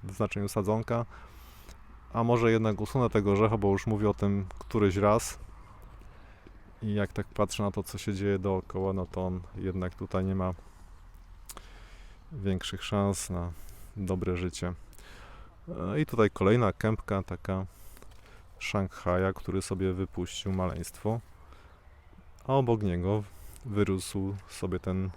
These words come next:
grubasek. Sąsiad odpalił kosiarkę, więc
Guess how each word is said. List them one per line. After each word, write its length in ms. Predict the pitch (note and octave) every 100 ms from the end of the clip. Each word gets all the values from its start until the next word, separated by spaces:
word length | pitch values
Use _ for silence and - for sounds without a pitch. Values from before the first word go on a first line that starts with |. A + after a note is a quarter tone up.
| - - - - - - - - - - -
grubasek. 640 | B2 B2+ C3+ - F2+ - - - - - - - - - - - - - - - - - - -
Sąsiad 420 | - B2+ A2+ G2+
odpalił 360 | G2 A#2 G#2 G2+
kosiarkę, 560 | G#2 - A2+ G#2+ G#2
więc 360 | F#2 F#2+ F2